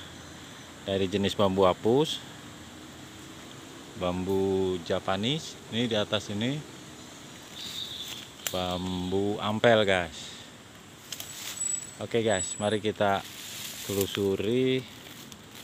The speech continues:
rumpun bambunya, guys. Tapi saya lebih suka bambu Japanese dahulu, guys. Ya, tidak gatel dan, eh, kecil-kecil bambunya, enak untuk dibolang. Rumpunnya tidak terlalu luas.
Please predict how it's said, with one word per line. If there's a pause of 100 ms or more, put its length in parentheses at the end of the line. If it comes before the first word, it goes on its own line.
(500)
rumpun
bambunya,
guys. (1040)
Tapi
saya
lebih
suka
bambu
Japanese
dahulu,
guys. (720)
Ya, (160)
tidak
gatel
dan, (1040)
eh, (400)
kecil-kecil
bambunya, (240)
enak (1040)
untuk
dibolang. (160)
Rumpunnya
tidak
terlalu
luas.